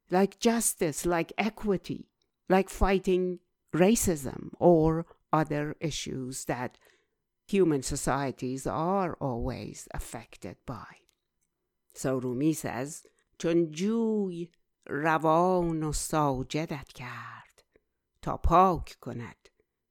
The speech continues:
ز سیئاتت. از هر جهتی تو را بلا داد، تا باز کشد به بی جهاتت." He made you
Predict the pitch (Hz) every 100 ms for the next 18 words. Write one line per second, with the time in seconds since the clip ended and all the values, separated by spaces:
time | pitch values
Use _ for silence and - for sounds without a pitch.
0 | _ 143 139 143 123 127 - 123 131 131
1 | _ - 127 - - _ _ _ _ _
2 | _ _ _ _ - 147 - 185 156 -
3 | 170 165 208 208 202 156 135 _ _ _
4 | _ _ _ _ _ _ _ _ - 156
5 | 160 151 151 147 165 190 185 139 143 135
6 | 131 131 _ _ - 139 - 151 156 160
7 | - - - 160 - 220 - - _ _
8 | _ _ 175 151 139 127 _ - 139 -
9 | 117 127 - - - - - - _ _
10 | _ _ _ _ - 180 196 220 202 190
11 | 185 175